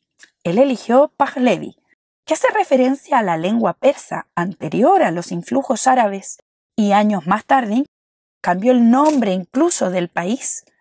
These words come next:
de Persia, a Irán, buscando en el nombre los, las raíces más ancestrales de la llamada Tierra de los Arios, o Ari Aram, de donde proviene el nombre Irán.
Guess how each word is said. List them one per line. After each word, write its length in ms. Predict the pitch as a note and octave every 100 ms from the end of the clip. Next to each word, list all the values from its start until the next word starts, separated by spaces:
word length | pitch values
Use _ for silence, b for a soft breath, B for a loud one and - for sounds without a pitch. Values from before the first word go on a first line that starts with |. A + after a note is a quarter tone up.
| _
de 160 | - D#3
Persia, 540 | - D#4+ - - A#3+ _ _ -
a 100 | F3+
Irán, 380 | E3+ E3 D#3+ - _ _ _ _ _
buscando 640 | A#3 D#4+ - F#4 G#4 D4 G#3+
en 140 | G3+
el 180 | G3 G3
nombre 540 | A3 B3+ B3+ C#4+ D4+ B B B -
los, 540 | C4 C4+ C4 - -
las 240 | A3+ C#4 B3+
raíces 560 | A#3+ E4+ - F#3+ F3
más 220 | A3 A3+ B3+
ancestrales 720 | A3+ G3 - C4+ C#4 E4+ E4+
de 80 | G3+
la 160 | E3
llamada 560 | F3+ F3 G3+ A#3 C4+ - _ -
Tierra 400 | B3+ C4 A#3+ F#3
de 80 |
los 240 | D#3 E3+ -
Arios, 480 | F#3 F#3 E3+ - -
o 160 | G3 E3+
Ari 240 | D#3+ F3
Aram, 340 | G#3+ - E3 - B B B
de 100 | -
donde 280 | F3+ F3 E3+
proviene 680 | F3 E3+ A3+ D4 G#3 C4+ _
el 140 | F#3+ E3+
nombre 480 | D#3 D3+ E3+ - _
Irán. 460 | - D#3 B2+ C#3